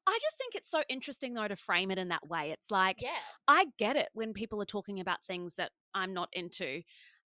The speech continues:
Speaker 1: and I don't really wanna talk about it. I never have the balls to say I don't wanna talk about it. I just sit there like a mute.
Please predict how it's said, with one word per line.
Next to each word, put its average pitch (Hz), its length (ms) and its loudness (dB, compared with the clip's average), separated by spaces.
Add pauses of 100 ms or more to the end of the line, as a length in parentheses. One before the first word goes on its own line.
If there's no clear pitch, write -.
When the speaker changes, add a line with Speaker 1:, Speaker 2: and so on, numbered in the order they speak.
Speaker 1:
and 202 120 6
I 190 60 6
don't 190 240 0
really 180 240 -2 (180)
wanna 175 220 -4
talk 185 220 -6
about 170 160 2
it. 165 100 0
I 226 80 4
never 220 240 0
have 196 160 2
the - 60 -10
balls 180 300 -4
to 170 100 -8
say 175 100 -2
I 160 80 0
don't - 140 -2
wanna 160 160 -10
talk 240 180 0
about 175 180 2
it. 160 40 4
I 165 40 2
just 170 220 -2
sit - 100 0
there 165 120 2
like - 180 -2
a - 20 -2
mute. 170 500 2